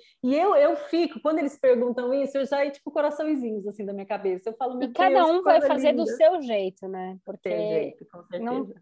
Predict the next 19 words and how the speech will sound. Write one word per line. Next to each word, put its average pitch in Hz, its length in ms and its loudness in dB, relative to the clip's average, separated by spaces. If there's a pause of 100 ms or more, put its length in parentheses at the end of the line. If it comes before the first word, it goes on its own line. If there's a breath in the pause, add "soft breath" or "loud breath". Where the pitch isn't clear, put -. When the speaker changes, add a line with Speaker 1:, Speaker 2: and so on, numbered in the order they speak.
(120)
Speaker 2:
eu 214 140 -4
acho 220 180 -4
que - 100 -12
isso 240 140 -12
é 254 40 -8
importante 254 680 -6
também, 196 340 -6
porque - 160 -10
a 214 60 -4
gente, 233 340 -10
às 220 80 -8
vezes, 226 220 -8
cria 240 180 -10
expectativa, 233 920 -6
vê 196 120 -6
um 226 120 -4
casal, 208 540 -6
Speaker 1:
Sim. 196 720 -4
Speaker 2:
um, 220 280 -8